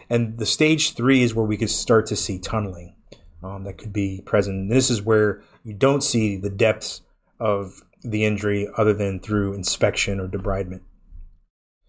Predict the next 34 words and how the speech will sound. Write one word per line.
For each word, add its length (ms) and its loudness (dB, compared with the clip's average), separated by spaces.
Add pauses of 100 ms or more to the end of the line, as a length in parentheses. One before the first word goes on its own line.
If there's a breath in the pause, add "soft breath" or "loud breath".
(140)
Your 80 0
stage 320 4
four 560 6
are 100 2
your 140 2
full 300 2
thickness, 520 2
and 100 0
this 140 2
is 100 0
where 120 6
you 120 4
have 160 4
an 120 -2
exposed 520 -2
fascia, 440 2
muscle, 400 2
tendon, 480 -6 (340 soft breath)
ligament, 540 0
cartilage, 440 2
or 60 -6
bone. 600 0 (720)
Your 200 -4
unstageable 760 4
ones 680 2
are 100 4
the 100 4
ones 460 2
that 140 2
have, 560 2
um, 520 -4
a 60 -12
full 300 4
thickness, 680 -2